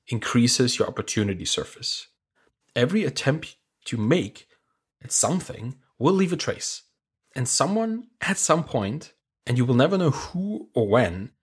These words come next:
will pick it up, and it will lead them right back to you. It might not look like progress to you, and it might look like a dead end, but that's your mind playing a trick on you,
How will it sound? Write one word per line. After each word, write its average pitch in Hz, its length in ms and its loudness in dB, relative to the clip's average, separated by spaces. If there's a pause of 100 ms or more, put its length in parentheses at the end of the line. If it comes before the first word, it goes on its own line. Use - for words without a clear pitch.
(260)
will 147 300 4
pick - 300 -4
it - 100 2
up, - 260 -8 (580)
and 127 100 4
it 127 120 0
will 107 100 0
lead 117 240 0
them 190 260 0 (160)
right 127 360 2
back - 240 -2
to - 100 -8
you. - 220 -12 (640)
It 131 180 -6
might 127 280 2
not 185 140 2
look 143 200 2
like 143 260 0
progress 110 480 -2
to - 140 -10
you, - 260 -16 (540)
and 131 180 2
it 147 120 -2
might 143 320 0
look 147 240 4
like 123 220 4
a 127 60 4
dead 113 200 4
end, - 340 -4 (440)
but 107 240 0 (300)
that's - 340 2
your 190 120 4
mind 127 500 0
playing 147 300 0
a 143 40 2
trick - 360 -2
on 98 140 -6
you, - 140 -18